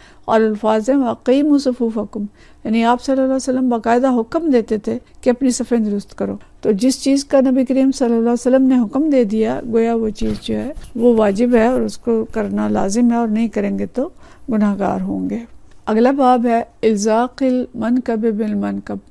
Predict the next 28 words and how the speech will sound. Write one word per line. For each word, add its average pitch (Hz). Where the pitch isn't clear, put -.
वल 240
क़दम 254
बिल 214
क़दम 196
फ़िस 208
सफ़, -
के 208
सफ़ -
में 240
कंधे 269
से 254
कंधा 220
और -
पाँव 226
से 226
पाँव 214
मिलाने 202
का 220
बयान। 208
वक़ाल 254
नुमान 247
बिन 214
बशीर, 226
नुमान 240
बिन 247
बशीर 233
कहते 214
हैं, 233